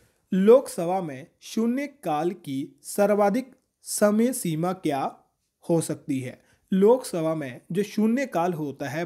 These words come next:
बारह से एक के बीच, उसकी सर्वाधिक सीमा अवधि कितनी हो सकती है?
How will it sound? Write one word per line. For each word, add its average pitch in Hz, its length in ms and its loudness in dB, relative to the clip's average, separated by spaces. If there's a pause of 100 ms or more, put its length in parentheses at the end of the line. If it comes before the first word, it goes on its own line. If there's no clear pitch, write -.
बारह 170 320 2
से 190 320 -4
एक 190 320 2
के 156 120 4
बीच, 151 480 -4 (800)
उसकी 233 680 0
सर्वाधिक 214 640 2
सीमा 165 420 -2
अवधि 180 480 -2
कितनी 190 480 -2
हो - 540 -2
सकती - 440 -6
है? 131 200 -12